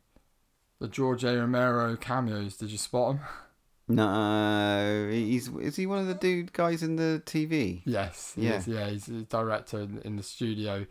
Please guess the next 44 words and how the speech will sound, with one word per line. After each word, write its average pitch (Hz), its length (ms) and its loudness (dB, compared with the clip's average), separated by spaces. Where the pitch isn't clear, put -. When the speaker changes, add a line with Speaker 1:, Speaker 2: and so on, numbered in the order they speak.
Speaker 2:
Yeah. 104 180 4
Speaker 1:
sat 110 220 2
there 107 120 -4
smoking 117 520 0
away, 107 240 0
Speaker 2:
Yeah, 101 220 4
yeah, 98 160 2
yeah. 92 100 0
Speaker 1:
shouting 101 440 -2
down 107 200 0
the 107 80 -2
mic 110 320 -2
at 104 100 -8
them. 104 220 -6
And 117 120 0
he's 113 200 -2
almost, 151 420 4
I 143 140 8
didn't 139 200 2
know 151 140 4
this, 113 240 -6
I 113 80 -2
knew 160 200 4
that 131 200 2
one, 101 160 -8
but 107 80 6
I 107 60 4
didn't 120 180 0
know 117 140 0
this 127 160 -4
one. 101 200 -4
Apparently 123 720 0
he's 120 320 -4
a 107 60 -2
biker 123 640 0
dressed - 300 -4
as 117 80 -8
Santa 127 280 0
Claus. 101 540 -6
Speaker 2:
Oh, 151 100 8
I 113 60 6
didn't 120 180 2
know 113 140 4
that. 120 340 2